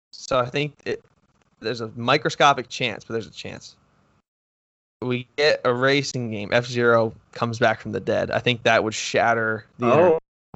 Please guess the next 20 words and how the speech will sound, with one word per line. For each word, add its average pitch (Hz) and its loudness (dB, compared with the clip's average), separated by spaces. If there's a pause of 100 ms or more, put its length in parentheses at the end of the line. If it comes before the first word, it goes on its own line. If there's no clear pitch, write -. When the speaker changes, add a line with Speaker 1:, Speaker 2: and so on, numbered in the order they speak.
(120)
Speaker 2:
that 120 2
was 151 -2
your 139 -2
Twitter 123 -2
breaker, 165 0
is 131 2
F-Zero? 131 0 (180)
Speaker 1:
F-Zero 143 4
is 139 2
my 135 -4
Twitter 135 0
breaker. 117 0
I 117 0
think 165 0
that 151 6
would 127 0
shatter 151 4
the 139 -2
internet 120 -4
if 120 -4